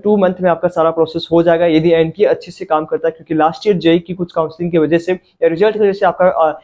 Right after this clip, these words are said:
आईसीआर यूजी बाईस का रिजल्ट है, इक्कीस का रिजल्ट है, बहुत थोड़ा, थोड़ा बहुत लेट हुआ था, लेकिन I hope कि इस बार ऐसा नहीं होगा। और अभी आगे जो अपडेट रहेंगी, चाहे वो आईसीआर की काउंसलिंग के बारे में हो,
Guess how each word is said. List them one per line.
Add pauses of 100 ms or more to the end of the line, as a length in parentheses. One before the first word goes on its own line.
(160)
आईसीआर
यूजी
बाईस
का
रिजल्ट
है, (100)
इक्कीस
का
रिजल्ट
है,
बहुत (160)
थोड़ा,
थोड़ा
बहुत
लेट
हुआ
था, (200)
लेकिन
I
hope
कि
इस
बार
ऐसा
नहीं
होगा। (320)
और
अभी
आगे
जो
अपडेट
रहेंगी,
चाहे
वो
आईसीआर
की
काउंसलिंग
के
बारे
में
हो,